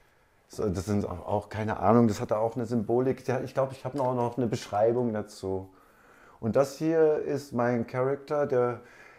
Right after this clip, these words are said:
äh, ich weiß jetzt gerade, Entschuldigung, nicht von wem er gezeichnet wurde, aber er ist für das Buch Toxisch.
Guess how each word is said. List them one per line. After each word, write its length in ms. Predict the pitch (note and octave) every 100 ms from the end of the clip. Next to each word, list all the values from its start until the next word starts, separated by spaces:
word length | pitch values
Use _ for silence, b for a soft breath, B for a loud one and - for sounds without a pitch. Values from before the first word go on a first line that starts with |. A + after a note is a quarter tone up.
| b b
äh, 240 | B2 G#2+ G#2+ - - -
ich 180 | - -
weiß 220 | G2 G#2 A2+
jetzt 160 | -
gerade, 280 | - G#2+ A2+ -
Entschuldigung, 540 | A2 A#2 A2+ G#2 G#2+
nicht 220 | B2+ -
von 180 | - B2+
wem 180 | A2+ C3
er 60 | A#2
gezeichnet 680 | A2 - C3+ E3 B2+ G#2+ G#2
wurde, 320 | G#2 B2 -
aber 240 | B2+ D3
er 140 | A#2+ B2+
ist 120 | -
für 140 | B2+
das 160 | A#2 -
Buch 380 | C3 B2+ B2 - b b b -
Toxisch. 920 | C3+ E3 - A2+ F#2+ F#2+ - -